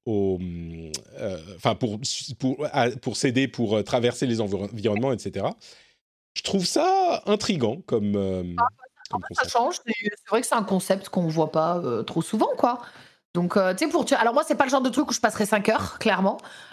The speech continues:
Speaker 2: Mais tu vois, passer une petite heure de, de temps en temps là, pour essayer de faire mon temple, ça me plairait bien.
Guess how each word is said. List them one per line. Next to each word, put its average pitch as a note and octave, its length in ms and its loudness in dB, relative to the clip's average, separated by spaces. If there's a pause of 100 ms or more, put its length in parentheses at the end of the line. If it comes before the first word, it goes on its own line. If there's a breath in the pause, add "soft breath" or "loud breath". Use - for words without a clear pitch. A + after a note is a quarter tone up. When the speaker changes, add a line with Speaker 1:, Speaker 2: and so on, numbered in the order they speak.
Speaker 2:
Mais G#3+ 120 2
tu A3 120 -4
vois, C#4+ 140 4
passer C#4 260 2
une B3 120 0
petite C4 280 0
heure C#4 140 2
de, A3 220 4
de A3 100 0
temps A#3 220 2
en A#3+ 80 2
temps C4 160 4
là, B3 100 2
pour G#3+ 180 2
essayer A3+ 180 0
de A#3+ 40 -4
faire G#3 140 4
mon G3+ 160 2
temple, A3+ 420 0
ça G#3 140 0
me F#3+ 60 2
plairait G#3+ 180 2
bien. E3+ 200 0